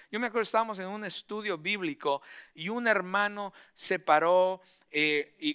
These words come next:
con mucha confianza, y él, pero muy así, eh, convencido, ¿no? Creído, así como que... y entonces todos estábamos esperando el,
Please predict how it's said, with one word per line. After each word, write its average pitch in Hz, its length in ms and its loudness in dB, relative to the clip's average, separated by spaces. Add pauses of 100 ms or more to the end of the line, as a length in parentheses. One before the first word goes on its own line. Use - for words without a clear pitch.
(100)
con 170 240 0
mucha 240 380 2
confianza, 180 680 -4
y 175 140 0
él, 247 180 2
pero 170 240 -2
muy 226 480 -4
así, 214 400 -4 (340)
eh, 151 600 2 (720)
convencido, 180 1160 2
¿no? 202 240 -4
Creído, 190 600 -6
así 196 220 -4
como 185 280 -8
que... 160 240 0 (440)
y 160 100 -6
entonces 175 300 -2
todos 240 160 0
estábamos 233 280 2
esperando 202 640 2
el, 143 180 -2